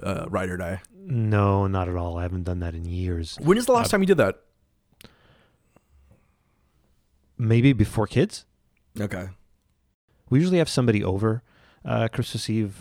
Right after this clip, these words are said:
Speaker 2: maybe, like, somebody from my wife's family in there, but then we all just go to bed early anyway. And although my wife and I did watch a movie, uh, just recently called, uh, Happiest Season that you recommended. Very good.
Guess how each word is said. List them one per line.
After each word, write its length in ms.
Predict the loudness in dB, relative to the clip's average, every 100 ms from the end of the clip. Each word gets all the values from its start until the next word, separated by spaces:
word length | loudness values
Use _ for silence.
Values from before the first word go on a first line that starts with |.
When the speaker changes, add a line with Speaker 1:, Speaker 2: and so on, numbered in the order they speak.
| -8
Speaker 2:
maybe, 280 | -6 -4 -4
like, 320 | -4 -6 -6
somebody 240 | -6 -6
from 160 | -6 -6
my 40 |
wife's 200 | -4 -6
family 360 | -6 -6 -6 -6
in 120 | -6
there, 340 | -8 -8 -8 -4
but 180 | -4 0
then 200 | 0 2
we 140 | 2
all 140 | 2
just 160 | 0 -2
go 100 | -2
to 60 | 0
bed 160 | -2
early 260 | -2 -2 -4
anyway. 340 | -4 -6 -8 -8
And 340 | -10 -12 -16 -18 -20 -20 _ _ _ _ _ 2
although 180 | 4
my 120 | 6 4
wife 200 | 4 2
and 60 |
I 80 | 2
did 160 | 2 2
watch 240 | 2 0
a 20 |
movie, 420 | -2 0 -2 -4 -8 -8
uh, 100 | -6
just 220 | -6 -8
recently 420 | -6 -6 -6 -8 _ _
called, 280 | -6 -4 -4
uh, 180 | -6 -4
Happiest 420 | -2 -2 -2 -4
Season 320 | -6 -8 -8
that 140 | -8 -6
you 80 | -6
recommended. 480 | -6 -6 -6 -8 -14 _
Very 140 | -2 0
good. 200 | 0